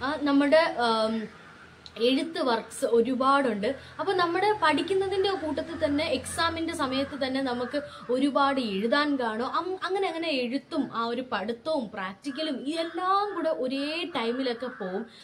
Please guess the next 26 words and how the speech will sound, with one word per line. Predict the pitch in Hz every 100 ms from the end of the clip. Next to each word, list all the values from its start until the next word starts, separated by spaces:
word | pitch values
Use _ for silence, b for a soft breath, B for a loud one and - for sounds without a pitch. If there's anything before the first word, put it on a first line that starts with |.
| B 294
ഒട്ടും | - 381 339
പറ്റാണ്ട് | 320 - - 370 381 403
ആവുന്ന | - 240 233 254 262
കുട്ടികളുമുണ്ട്, | 233 - 247 269 269 196 277
പക്ഷേ | 285 262 359 453 -
easy | 311 339 453 466 381
ആയിട്ട് | 233 240
പാസ്സായിട്ട് | - 220 233 269 262 202 202 285 -
പോകുന്ന | 277 311 370 339
കുട്ടികളുമുണ്ട്. | 247 202 190 190 170 170 B B B
അപ്പൊ | 277 392
അതെല്ലാം | - 269 294 311 294 320
നമ്മുടെ | 240 240 277 -
ഇൻഡിവിജ്വൽ | 262 285 320 320 320 - 330 277
ആയിട്ടുള്ള | 214 220 233 226
കാര്യം | 233 202 190 214
depend | 202 214 233 233
ചെയ്തിരിക്കും. | 220 190 165 202
നമ്മുടെ | 226 254
ഇൻഡിവിജ്വൽ | 262 262 269 285 285 262 294 240
ആയിട്ട്, | 220 226 269 - - - -
ആ, | 214 214 220
നമ്മൾ | 247 247 240 247
പഠിക്കാൻ | 240 220 240 285 262 233
എടുക്കുന്ന | 214 220 233 233
സമയം, | 233 202 190 208 202